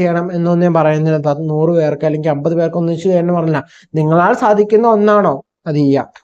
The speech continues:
ഓരോരുത്തരുടെ പ്രാപ്തിക്ക് അനുസരിച്ച് എന്ത് ചെയ്യുക അത് ചെയ്യുക. ഓട്ടോമാറ്റിക്കലി ആ കാര്യം ചെയ്യുമ്പോൾ എന്താണ് അവരുടെ ഒരു പ്രാർത്ഥനയും നമുക്കുണ്ടാവും. അന്നദാനം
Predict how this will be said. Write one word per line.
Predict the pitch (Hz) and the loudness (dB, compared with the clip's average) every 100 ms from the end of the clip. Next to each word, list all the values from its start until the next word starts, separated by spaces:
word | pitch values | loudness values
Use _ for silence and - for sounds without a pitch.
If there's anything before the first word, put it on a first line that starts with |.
| _ 143 | _ 0
ഓരോരുത്തരുടെ | 156 175 180 - 208 226 214 | 2 2 0 0 0 0 2
പ്രാപ്തിക്ക് | 160 165 - 208 220 | 0 -2 -8 0 0
അനുസരിച്ച് | 175 160 180 180 196 | 0 -2 -2 0 2
എന്ത് | 160 | 2
ചെയ്യുക | 156 139 _ 135 | 0 -2 _ -10
അത് | 143 147 | -8 -4
ചെയ്യുക. | 131 120 104 _ _ _ 156 | -4 -4 -12 _ _ _ -2
ഓട്ടോമാറ്റിക്കലി | 160 185 190 220 226 | 0 0 2 2 4
ആ | 208 | 4
കാര്യം | 208 196 190 | 2 2 0
ചെയ്യുമ്പോൾ | 185 180 | -2 0
എന്താണ് | 170 156 - _ _ _ _ _ _ _ - 151 | 0 -2 -6 _ _ _ _ _ _ _ -8 -2
അവരുടെ | 165 175 202 | 0 2 2
ഒരു | 190 165 | 2 2
പ്രാർത്ഥനയും | 156 156 165 202 233 139 | 0 0 0 0 -2 -8
നമുക്കുണ്ടാവും. | 135 135 123 123 - - - 156 | -6 -4 -4 -6 -8 -20 -6 0
അന്നദാനം | 175 180 185 190 | 2 4 4 2